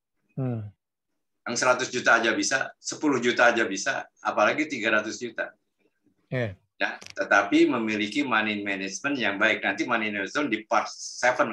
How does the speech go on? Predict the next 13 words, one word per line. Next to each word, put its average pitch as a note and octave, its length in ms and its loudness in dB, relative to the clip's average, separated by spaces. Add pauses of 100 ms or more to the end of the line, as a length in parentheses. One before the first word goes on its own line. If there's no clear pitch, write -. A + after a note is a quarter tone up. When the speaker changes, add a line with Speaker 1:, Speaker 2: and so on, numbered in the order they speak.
Speaker 2:
kalau F#2 160 -8
nggak G2+ 80 -2
salah G2 240 -2
tadi, G2 240 -2
atau G2 240 -10
part G2+ 160 -4 (160)
eight G#2+ 160 -4
ya, F#2 240 -6
akan G2+ 240 -6
kita, F#2 320 0 (560)
kita C3+ 320 2
akan C#3 160 4
langsungkan, C3+ 360 2